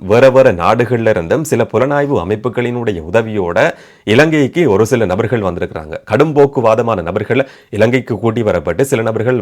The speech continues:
பிரெயின் வாஷ் பண்ணப்பட்டு, வெளிநாடுகளுக்கு அந்த நபர்கள் மூலமா அவங்க அனுப்பப்பட்டு பயிற்சிகள் கொடுக்கப்பட்டிருக்கு. வெளிநாடுகள்ல இருந்து வந்த ஒரு சில நபர்கள்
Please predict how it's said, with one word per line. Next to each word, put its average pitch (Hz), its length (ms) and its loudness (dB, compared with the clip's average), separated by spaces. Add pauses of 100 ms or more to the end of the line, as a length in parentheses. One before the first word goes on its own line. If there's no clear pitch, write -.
பிரெயின் 117 260 0
வாஷ் 123 240 -2
பண்ணப்பட்டு, 90 480 -2 (400)
வெளிநாடுகளுக்கு 139 760 4
அந்த 95 140 -2
நபர்கள் 113 340 -2
மூலமா 110 280 -2
அவங்க 87 200 -6
அனுப்பப்பட்டு 101 500 -2 (360)
பயிற்சிகள் 107 480 2
கொடுக்கப்பட்டிருக்கு. 92 640 0 (400)
வெளிநாடுகள்ல 151 600 4
இருந்து 127 260 -2
வந்த 113 260 2
ஒரு 104 220 2
சில 110 180 0
நபர்கள் 110 340 -2